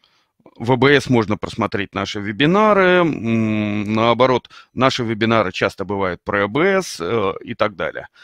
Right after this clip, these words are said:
А вот. Ну, кроме того, конечно, Директ Академия и самостоятельное значение как онлайн,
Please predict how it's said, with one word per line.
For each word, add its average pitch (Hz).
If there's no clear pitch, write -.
А -
вот. 107
Ну, 165
кроме 175
того, 147
конечно, 120
Директ 107
Академия 104
и -
самостоятельное 110
значение 78
как -
онлайн, 92